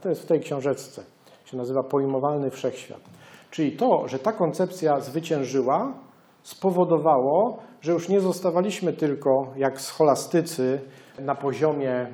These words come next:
jakichś tam rozważań takich językowych, ale zaczęliśmy faktycznie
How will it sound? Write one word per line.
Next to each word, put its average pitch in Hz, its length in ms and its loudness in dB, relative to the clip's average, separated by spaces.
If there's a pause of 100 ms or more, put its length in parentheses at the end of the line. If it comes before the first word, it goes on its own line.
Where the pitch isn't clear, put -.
(120)
jakichś 127 360 -4
tam 127 180 -2
rozważań 127 560 0
takich 120 320 -8
językowych, 123 800 -4 (400)
ale 233 180 0
zaczęliśmy 185 560 -2
faktycznie 147 720 -4